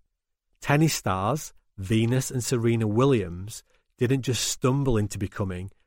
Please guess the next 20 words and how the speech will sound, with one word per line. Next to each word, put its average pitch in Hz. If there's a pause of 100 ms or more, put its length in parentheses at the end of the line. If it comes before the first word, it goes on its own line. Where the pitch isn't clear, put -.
two -
of 101
the 104
greatest 107
players 110
of 92
all 92
time, 95 (480)
they 117
had 107
a 101
clear 117 (240)
vision 110
in 98
place 98 (220)
from 95
a 92
young 95
age. 90 (480)
However, 110